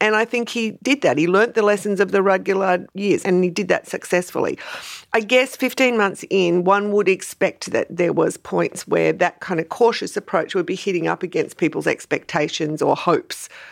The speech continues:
for a government, and that is certainly happening on a number of policy fronts. That is happening.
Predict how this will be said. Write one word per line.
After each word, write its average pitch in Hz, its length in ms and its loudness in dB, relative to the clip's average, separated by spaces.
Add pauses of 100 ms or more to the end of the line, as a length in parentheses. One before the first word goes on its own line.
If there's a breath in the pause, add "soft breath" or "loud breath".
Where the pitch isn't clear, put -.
for 185 160 2
a 165 40 2
government, 151 400 2
and 196 160 2
that 196 160 2
is 180 160 -2
certainly 170 360 0
happening 156 420 -2
on 151 160 0
a 147 60 0
number 147 420 0
of 139 320 0 (300 loud breath)
policy 160 420 0
fronts. - 300 -6
That 151 120 0
is 151 200 2
happening. - 420 -6